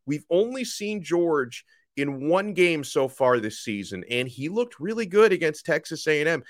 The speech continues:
His longest catch in that game was a twenty-four yarder. He was shifty. He put a move on the safety, broke the ankles of that safety, figuratively speaking, of course.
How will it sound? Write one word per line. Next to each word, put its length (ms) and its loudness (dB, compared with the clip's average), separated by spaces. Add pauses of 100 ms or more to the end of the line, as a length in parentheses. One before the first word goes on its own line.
(200)
His 180 -2
longest 460 2
catch 300 4
in 80 -8
that 240 0
game 240 2
was 160 -2
a 40 0
twenty-four 680 0
yarder. 580 2 (220)
He 180 -8
was 160 2
shifty. 640 0
He 120 -8
put 220 0
a 60 6
move 480 0
on 160 4
the 80 0
safety, 640 0
broke 400 2
the 180 2
ankles 400 2
of 80 -4
that 220 0
safety, 380 -2
figuratively 580 0
speaking, 420 -6
of 140 -4
course. 340 0